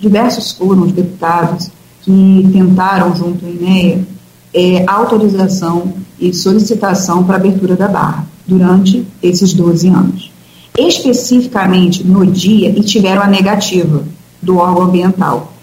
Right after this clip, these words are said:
Não só, é, os próprios deputados, como diversos outros moradores, grupo de moradores, projetos, né,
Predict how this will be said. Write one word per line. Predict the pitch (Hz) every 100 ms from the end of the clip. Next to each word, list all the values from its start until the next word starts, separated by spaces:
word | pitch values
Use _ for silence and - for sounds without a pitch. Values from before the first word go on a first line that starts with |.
| _
Não | 202 254
só, | 269 208 170 156 - - - _ 175
é, | 175 165 160 170
os | 156
próprios | 185 180 - -
deputados, | - 165 151 151 175 208 208 214 214 - - _ -
como | 233 240 208 180 151 -
diversos | 185 190 202 226 214 202 180
outros | 190 185 190 160 156
moradores, | 180 185 180 151 165 202 214 190 175 160 - - - 175
grupo | 196 240 202
de | 185
moradores, | 180 180 156 156 190 214 185 175 156 - - - - -
projetos, | 240 190 180 185 202 214 185 185 180 160 156 165
né, | 196 208 180 -